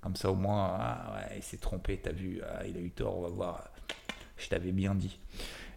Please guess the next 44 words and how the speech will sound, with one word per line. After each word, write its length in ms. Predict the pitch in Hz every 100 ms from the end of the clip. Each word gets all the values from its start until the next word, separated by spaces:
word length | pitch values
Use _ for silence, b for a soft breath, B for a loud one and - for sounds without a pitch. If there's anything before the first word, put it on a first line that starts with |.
| -
Et, 160 | 104
euh, 560 | 101 92 90 95 104 104 104 - - - -
c'est 320 | - - 101
dommage 380 | 107 123 135 -
comme, 180 | 104 101
euh, 300 | 95 95 95
comme 200 | 95 92
façon 300 | 92 - 95
de 60 |
faire, 180 | - 139
mais, 180 | 131 82 - - - - - - - -
mais 140 | 107 95
je 100 | 90
suis 220 | 80 -
certain 340 | - - 110
qu'il 160 | 101 -
y 40 |
en 20 | 95
a 80 |
qui 160 | 90 92
le, 260 | 87 85 -
qui 140 | -
le 160 | 90 90
pensent, 320 | - - -
et 100 | 143
pour 200 | - -
autant 240 | 98 147
qui 160 | 156 110
continuent 400 | - 98 85 101
à 60 | 87
écouter, 420 | - - 127 127
qui 140 | -
continuent 380 | - 76 - 90
à 40 |
suivre, 260 | 90 - 107
qui 100 | -
continuent 320 | - - 92
à 40 | 90
regarder 400 | 92 - 92 95
et 40 |
tout. 160 | - 127
C'est 140 | -
assez, 280 | 92 -
euh, 100 | 101